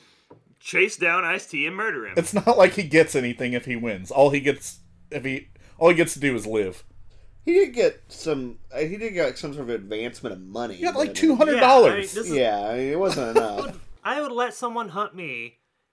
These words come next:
Speaker 4: for, let's see, it would have to be somewhere, it, it's gotta be a big payout.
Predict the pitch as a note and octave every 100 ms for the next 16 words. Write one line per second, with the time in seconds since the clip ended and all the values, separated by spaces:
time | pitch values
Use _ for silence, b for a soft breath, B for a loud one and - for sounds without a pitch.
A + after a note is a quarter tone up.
0 | _ _ _ - D#3+ D#3+ D#3 D#3 D#3 -
1 | C#3+ A#2 A2 _ _ _ _ _ _ _
2 | _ _ _ _ _ F#3 G#3 B3 C#4 B3+
3 | A#3 A3+ G3 F#3+ E3+ - _ _ _ B3
4 | A#3 G#3+ C4+ A#3+ G#3 F3+ D3+ - D3+ F3
5 | - D3+ A2+ F#2+